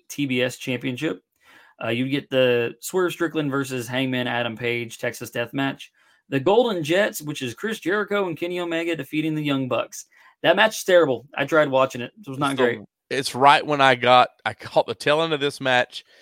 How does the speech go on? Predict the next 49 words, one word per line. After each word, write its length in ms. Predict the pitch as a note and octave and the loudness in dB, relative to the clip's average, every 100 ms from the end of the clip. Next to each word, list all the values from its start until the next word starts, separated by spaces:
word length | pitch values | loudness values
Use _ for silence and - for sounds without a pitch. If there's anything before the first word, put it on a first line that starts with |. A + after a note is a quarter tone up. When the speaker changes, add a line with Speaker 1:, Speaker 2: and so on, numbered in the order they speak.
| _ _ _ _ - | _ _ _ _ 2
Speaker 2:
and 360 | B2 A#2 A2 | 2 2 0
the, 100 | A2 - | -6 -4
I 40 | |
got 180 | A#2+ G#2+ | -2 0
the 80 | A2 | -2
entire 360 | G#2+ A#2 A2+ | -2 2 2
tag 280 | G2+ A2+ G#2+ | 2 0 0
match. 220 | G2+ F#2+ | -2 -6
I 60 | A2 | -8
was 100 | F#2 | -12
like, 100 | F2 | -12
"Man, 320 | F2+ C#3+ B2 | -6 -4 -4
this 160 | G#2+ - | -6 -8
fucking 320 | A2 - F#2 | -8 -8 -10
blows." 300 | G2 G2 G2 | -6 -6 -4
I 180 | D3+ E3 | -2 0
even 240 | A#2+ G#2+ | -2 -4
messaged 440 | A2+ - - G#2 A2 | -4 -4 -8 -14 -10
you 160 | A2+ | -8
and 80 | G#2+ | -6
the 60 | G#2+ | -4
rest 220 | A2 - | -6 -8
of 60 | |
Pierce 260 | - A#2 - | -12 -12 -8
guys. 220 | G#2 F#2+ | -4 -4
I 40 | G2 | -4
was 120 | G2+ | -6
like, 140 | F#2+ _ _ _ _ - | -6 _ _ _ _ -8
"The," 100 | A2 - _ - | -8 -8 _ -8
and 140 | B2 | -2
then, 220 | B2 A#2 | -2 -2
of 180 | A#2 A2+ | -6 -8
course, 340 | - D#3+ C#3 - | 0 2 2 0
Twitter 240 | C#3 B2+ | -6 -4
blew 160 | B2 B2 | 0 -2
up, 80 | - _ - | -2 _ -8
"Oh, 160 | B3+ A#3+ | -4 -2
it's 100 | - | -4
such 220 | B3 G3 | -8 -8
a 60 | F3+ | -10
good 220 | B3 F3+ | -10 -8
tag 320 | A3 G#3 A3+ | -10 -8 -8
match. 260 | A3 E3+ - | -8 -10 -8
So 200 | A#3+ G#3+ | -8 -6
great." 360 | G3 A3+ G3 | -4 -2 -2
I'm 100 | E3 | 0
like, 160 | D#3+ - _ _ - | -2 -2 _ _ -14
"What 140 | |
the 80 | G3 | -10